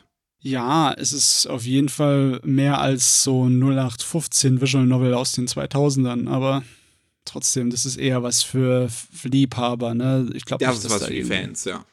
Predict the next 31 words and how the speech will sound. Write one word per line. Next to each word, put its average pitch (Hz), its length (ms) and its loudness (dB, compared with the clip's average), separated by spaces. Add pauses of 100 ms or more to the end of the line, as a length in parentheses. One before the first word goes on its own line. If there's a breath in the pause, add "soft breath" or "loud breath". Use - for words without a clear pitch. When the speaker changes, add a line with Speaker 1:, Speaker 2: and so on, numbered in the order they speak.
(200)
Speaker 1:
Ja, 62 360 -8
da 127 140 -4
interessiert 131 460 0
sich 123 140 -4
sonst 123 280 -2
kaum 120 200 -8
einer 120 200 -8
dafür. 120 420 -6 (1120)
Speaker 2:
Dann 202 480 2 (180)
sind 269 240 -4
wir 302 200 2
soweit. 208 380 4
Wir 254 100 2
kommen 285 460 2
zu 320 440 2
der 262 260 4
Monatsvorschau. 170 1300 2
Speaker 1:
Let's 110 580 -2
Speaker 2:
Was 214 300 4
Speaker 1:
go. 180 60 0
Speaker 2:
könnt 214 240 4
ihr 208 100 2
euch 185 260 2
noch 175 280 0
zu 208 240 0
Weihnachten 185 520 0
schenken? 175 800 0 (380)
Wir 147 220 0
Speaker 1:
<laughs> 143 40 2
Speaker 2:
finden's 156 400 0
heraus. 131 720 0